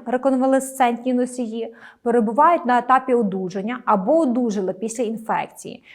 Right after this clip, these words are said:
що проявлялася клінічно. У всіх випадках за тривалістю видалення збудника стан носійства може бути короткочасним, транзиторний або тимчасовий носій, та тривалим,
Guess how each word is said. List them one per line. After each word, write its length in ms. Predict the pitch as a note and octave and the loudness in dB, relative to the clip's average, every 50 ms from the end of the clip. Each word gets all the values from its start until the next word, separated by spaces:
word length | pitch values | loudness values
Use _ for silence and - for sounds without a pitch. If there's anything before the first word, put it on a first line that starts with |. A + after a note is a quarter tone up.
| - _ | -20 _
що 200 | - - B3 A3+ | -4 -2 0 0
проявлялася 640 | A#3+ A#3 A3+ G#3+ G#3 G#3+ B3 D#4 D#4 D4+ D4+ C#4 | 2 2 2 2 4 4 4 4 4 2 0 -4
клінічно. 640 | C4+ C4+ B3 A#3+ A3 F#3+ E3+ - - - - - - - _ _ _ _ _ - - - - _ | -4 -4 -4 -4 -4 -4 -6 -8 -12 -16 -20 -20 -20 -20 _ _ _ _ _ -20 -20 -20 -12 _
У 40 | A#3+ | -10
всіх 280 | A3 A3+ C4 B3+ C4 - | -4 -2 -2 -2 0 0
випадках 680 | A#3 E4 F#4+ - - D4 - - G3+ F3 - - - - - - - - - - _ - | 0 0 0 2 0 0 0 -2 -4 -6 -6 -8 -14 -20 -20 -20 -20 -20 -20 -20 _ -6
за 160 | G#3+ C4 A#3+ | -4 -4 -2
тривалістю 640 | - - G#3+ G3 A#3 A#3+ E4 E4+ F#4 E4+ - - B3+ | 0 0 0 2 4 4 4 2 0 -2 -4 -4 -2
видалення 540 | G3+ A#3+ A#3+ G#3+ A3+ G#3+ G#3 G#3+ G#3+ G#3 G3+ | 2 2 2 4 2 0 0 -2 -2 -4 -4
збудника 640 | E3 F3+ E3+ E3 G#3+ C4+ D#4 - G4+ G4 - E4 | -6 -8 -6 -4 -4 -4 -4 -4 -6 -6 -6 -6
стан 280 | - - - C4 A#3 A3 | -8 -6 -4 -4 -2 -2
носійства 540 | A3 G#3 A3 - A3 B3 D#4+ - - E4+ D#4 | -4 -6 -6 -8 -8 -8 -8 -6 -4 -2 0
може 300 | C#4 B3 B3+ A3 A3 G#3 | 0 0 0 2 0 0
бути 260 | F#3 G#3 G3+ - G#3 | 0 -2 -4 -4 -6
короткочасним, 1000 | A3+ - C#4 E4 F4+ F4 - - D4 - - A#3 F#3+ F3+ - - - - C4 C4 | -2 0 0 2 2 0 -2 -4 -6 -4 0 2 4 4 4 2 0 -4 -4 -2
транзиторний 760 | - C#4 C#4+ C#4+ C4 C4+ C4+ - C#4+ C4 B3 B3 A#3 B3+ B3+ - | 0 0 0 0 0 -2 -2 0 4 4 4 4 4 0 -2 0
або 200 | G#3+ G#3 A#3+ B3+ | 0 0 0 0
тимчасовий 680 | B3+ C4+ B3+ B3+ C4 C4+ C4 - C4+ C4 B3+ A#3 B3 A#3+ | 0 0 -2 -2 -2 -4 -2 0 0 2 2 2 0 0
носій, 520 | B3 B3 B3 - - B3+ B3 B3+ B3 - - - - _ _ | -2 -2 -4 -8 -8 -6 -6 -6 -6 -10 -16 -20 -20 _ _
та 120 | E4 F4+ | 0 0
тривалим, 640 | F4 - E4+ F4 A#3+ A3 G#3+ F#3 E3+ - - - | 0 0 0 0 4 6 6 6 6 4 0 -8